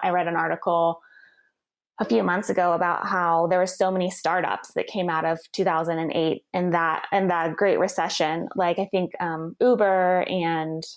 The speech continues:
um, uh, WhatsApp, I think, and, uh, several others. And I love that, um, I get to be a guest here and connect in this new wave of what's next and what if, and let's innovate and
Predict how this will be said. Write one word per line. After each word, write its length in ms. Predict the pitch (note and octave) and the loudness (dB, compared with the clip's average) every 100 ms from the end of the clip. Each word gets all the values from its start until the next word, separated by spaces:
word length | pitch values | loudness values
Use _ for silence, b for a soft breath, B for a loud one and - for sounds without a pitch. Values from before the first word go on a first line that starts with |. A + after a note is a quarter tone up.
| _ - | _ -10
um, 640 | - - - - - A3 _ _ _ _ _ _ _ _ _ _ _ - | -6 -4 -6 -6 -8 -10 _ _ _ _ _ _ _ _ _ _ _ -4
uh, 220 | E3+ E3+ | -2 0
WhatsApp, 560 | E3+ F3 - B3+ D#4+ F4+ | 2 0 0 0 2 0
I 60 | |
think, 320 | F4+ F#4+ G4 G4 | 2 4 4 2
and, 160 | G3 | 0
uh, 100 | F3+ | 0
several 400 | G3 F#3+ F#3 F3+ | 0 -2 0 2
others. 480 | F3+ F#3 F3 F3+ - B B B B - | 2 2 0 0 -4 B B B B -2
And 140 | G#3 | 0
I 100 | F#3+ | 2
love 340 | F#3+ F#3+ F#3+ | 4 2 2
that, 300 | F#3+ E3+ E3+ - | 2 2 2 -2
um, 360 | - D#3+ D#3+ - | -6 -6 -8 -6
I 80 | F#3 | -2
get 100 | F3+ | 0
to 40 | F3+ | 2
be 80 | F3+ | 2
a 80 | |
guest 300 | E3+ F#3 - | 2 -2 -2
here 480 | - B3+ F4 C4 D#4 | 0 4 4 4 2
and 240 | G3 G3+ F#3 | 0 -2 -2
connect 560 | G#3+ E3+ E3+ C4 - - | -4 -2 -2 -4 -10 -4
in 180 | G3 F#3+ | -2 0
this 260 | F3+ F#3 | 0 -2
new 380 | F3+ F3+ G3 F#3+ | -4 0 4 4
wave 420 | F#3 F#3 F3+ F#3+ | 4 4 2 2
of 160 | F#3+ D#3+ | 0 -4
what's 380 | D#3+ F#3+ G3 G3 | -2 -2 -2 -2
next 380 | F#3 F#3+ - F3+ | -2 -4 -4 -4
and 160 | E3 | 0
what 240 | E3 F#3 E3+ | 0 2 2
if, 180 | F#3+ - | 2 0
and 160 | E3+ | -2
let's 200 | E3 G3+ - | -2 -2 -2
innovate 420 | F#3 F3+ F#3 G3+ | 0 2 2 2
and 280 | E3 E3 E3 | 0 0 -2